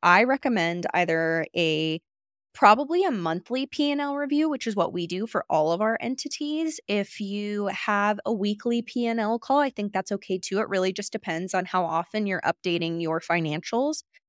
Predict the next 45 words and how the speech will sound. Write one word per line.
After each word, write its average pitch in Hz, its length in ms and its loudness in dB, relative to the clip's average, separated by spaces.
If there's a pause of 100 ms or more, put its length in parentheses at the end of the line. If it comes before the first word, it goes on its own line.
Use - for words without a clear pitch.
We 247 80 2
try 269 180 4
to 254 60 2
have 226 180 4
all 214 180 6
of 226 60 2
our 220 140 4
financials 202 800 -2 (360)
closed 226 300 6
out 269 140 10
by 226 100 4
the 214 100 0
very 208 260 2
beginning 196 640 0
of 190 240 0
the 202 60 0
next 185 420 -4
month, 202 400 0
and 202 160 0
then 196 120 -2
we 202 120 0
have 190 160 0
a 190 60 -2
meeting, 156 440 -6
and - 180 -6
all 185 220 6
of 233 60 0
the 254 80 0
stakeholders 214 840 0
get - 160 0
into 180 220 -6
a 180 80 0
room, 233 400 -2
and 180 160 -4
we 180 140 -4
comb 190 360 -4
through 170 380 2 (400)
each 240 280 0
line 180 280 4
item 165 260 0
of 175 140 -6
the 170 80 -4
budget, 196 440 4 (260)
see 220 320 -2
how 175 460 6